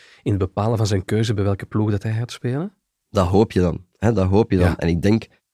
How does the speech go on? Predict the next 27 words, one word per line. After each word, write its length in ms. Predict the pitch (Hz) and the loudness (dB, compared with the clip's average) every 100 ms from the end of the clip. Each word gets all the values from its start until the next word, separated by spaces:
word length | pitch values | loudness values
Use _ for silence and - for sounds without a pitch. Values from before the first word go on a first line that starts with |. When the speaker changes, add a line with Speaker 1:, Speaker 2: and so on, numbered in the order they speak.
| _ _ | _ _
Speaker 2:
als 140 | - | -4
je 80 | 98 | 0
er 80 | 92 | 2
verstandig 440 | 92 - 113 117 | 0 2 2 4
mee 160 | 101 95 | 4 4
omgaat, 380 | 113 117 117 - | 4 2 0 -4
dat 160 | - 92 | -6 -2
dat 120 | 87 | -2
zeker 360 | - 107 107 107 | 2 0 2 -2
iets 240 | 98 - | -2 -2
is 80 | 104 | 2
dat 100 | 101 | 2
je 60 | |
in 60 | 95 | 2
je 60 | 92 | 0
achterhoofd 440 | - - 82 - | -2 -4 -4 -4
moet 160 | 80 - | -10 -8
houden. 200 | 95 - | -10 -2
Omdat 300 | 87 85 87 _ _ _ _ | 0 0 -2 _ _ _ _
een 140 | 87 | 0
jonge, 340 | 87 101 107 98 | 4 4 4 2
talentvolle 580 | 98 101 98 - 95 | 0 2 0 0 0
speler 520 | 87 - 98 110 107 87 | 0 -2 2 2 2 2
die 120 | 95 | 2
naar 160 | 92 | 2
een 180 | 87 80 | 0 -2
club 260 | - 107 | -2 -4